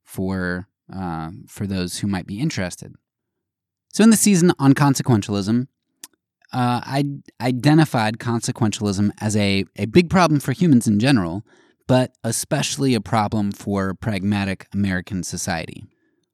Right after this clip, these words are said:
While Christians talk all the time about bemoaning moral relativism in society and we claim to have objective moral truth, we so often find ourselves compromising what we say are our morals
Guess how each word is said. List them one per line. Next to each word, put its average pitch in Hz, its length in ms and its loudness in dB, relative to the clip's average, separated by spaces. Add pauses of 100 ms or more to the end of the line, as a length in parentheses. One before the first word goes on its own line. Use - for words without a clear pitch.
(120)
While 123 320 4
Christians 156 520 2
talk 135 360 4
all 127 220 4
the 131 100 2
time 123 340 4
about 104 380 0
bemoaning 123 540 4
moral 113 380 2
relativism 110 680 0
in 98 100 0
society 104 680 -2
and 87 240 -4 (180)
we 98 220 -6
claim 139 380 2
to 127 100 -4
have 117 320 -2
objective 104 440 -2
moral 98 360 -2
truth, 98 600 -4 (640)
we 147 600 4
so 160 380 -2
often 110 540 0
find 120 300 -2
ourselves 95 640 -4 (140)
compromising 101 840 -2
what 101 160 -4
we 98 100 -8
say 104 480 -2
are 95 140 -6
our 92 240 -4
morals 98 680 -4